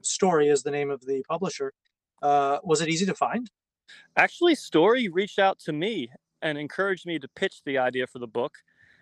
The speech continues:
Speaker 2: And they had caught an article about us in a popular mechanics magazine. And it was, uh, about six months later, after some back and forth, that, uh, they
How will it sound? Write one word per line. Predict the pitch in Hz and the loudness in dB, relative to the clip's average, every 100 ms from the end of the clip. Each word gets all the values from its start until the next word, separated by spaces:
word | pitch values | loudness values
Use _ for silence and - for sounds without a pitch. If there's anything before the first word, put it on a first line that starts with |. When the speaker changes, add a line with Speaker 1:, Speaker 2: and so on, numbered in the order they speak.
| _ | _
Speaker 2:
And | - 143 135 139 | -2 -2 -2 -2
they | 175 | -2
had | 180 180 | -2 -6
caught | - 180 180 - 175 | -4 -4 -2 -4 -4
an | 147 139 | -4 -2
article | 151 175 - 185 180 185 - _ _ _ | 0 0 0 -2 -2 -4 -10 _ _ _
about | 143 151 151 | -2 0 0
us | 131 135 - - | 0 0 -2 -6
in | 147 147 131 - - | -4 -4 -8 -6 -4
a | |
popular | 131 - 165 165 156 | -2 0 0 0 -2
mechanics | 135 - 185 180 135 | -4 -2 -2 -2 0
magazine. | 120 117 120 123 127 170 _ _ _ _ _ _ - | 2 2 0 -6 -6 -8 _ _ _ _ _ _ -4
And | 131 131 | -2 0
it | 120 | 0
was, | 131 131 - - - _ _ - | 0 0 -6 -16 -18 _ _ -2
uh, | 175 180 180 | 2 2 2
about | - 170 165 - _ _ _ _ | 4 6 6 4 _ _ _ _
six | - - - | -2 2 2
months | 175 170 156 | 4 4 6
later, | 160 175 | 8 8
after | 151 147 - 156 | 6 4 -2 -6
some | 156 131 | -4 2
back | 143 156 | 2 0
and | |
forth, | 147 147 160 - | -4 -2 -2 0
that, | 135 127 | -2 0
uh, | 135 123 | -2 -2
they | 135 143 143 | 0 -2 -2